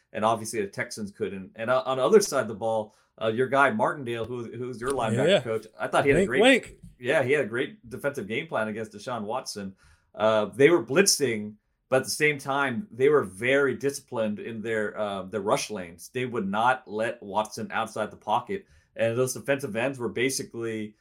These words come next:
Speaker 1: they were just bull rushing the tackles. And then the blitzers were the guys that were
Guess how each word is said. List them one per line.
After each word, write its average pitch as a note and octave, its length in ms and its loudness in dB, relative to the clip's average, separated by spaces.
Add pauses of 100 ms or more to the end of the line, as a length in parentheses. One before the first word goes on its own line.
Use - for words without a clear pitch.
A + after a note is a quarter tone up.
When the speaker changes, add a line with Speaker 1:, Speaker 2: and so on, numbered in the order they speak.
(200)
Speaker 1:
they C3 80 4
were D#3 60 4
just D3+ 240 -2
bull B2+ 160 -2
rushing A#2 340 -2
the F#2+ 80 -4
tackles. G2 760 -4
And A2 140 -10
then A2 300 -2 (120)
the A2 200 -8
blitzers A#2+ 560 -4
were A2 140 -8
the G#2 80 -6
guys G2+ 400 -2
that G#2 260 -6
were G#2 320 -6